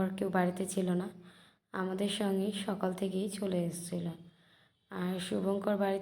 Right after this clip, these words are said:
থেকে সব জিনিসপত্র নিয়ে এসেছিল। এইখানে আজকে এই যে দেখতে পাচ্ছেন পুরো জায়গাটা, আপনাদের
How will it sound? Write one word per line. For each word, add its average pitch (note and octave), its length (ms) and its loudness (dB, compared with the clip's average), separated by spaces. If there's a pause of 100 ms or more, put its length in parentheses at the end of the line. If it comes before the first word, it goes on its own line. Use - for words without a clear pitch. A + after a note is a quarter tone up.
থেকে G3+ 200 -2 (240)
সব G3 120 0 (120)
জিনিসপত্র F#3+ 540 -2 (160)
নিয়ে F#3+ 220 0
এসেছিল। F#3+ 300 -4 (1000)
এইখানে G3 340 -2 (140)
আজকে F#3+ 320 -2 (760)
এই G3 220 -2
যে G3+ 60 0 (120)
দেখতে F#3+ 300 -2
পাচ্ছেন F#3+ 400 0 (300)
পুরো G3 200 -2 (140)
জায়গাটা, F#3 460 2 (1000)
আপনাদের F3+ 380 -2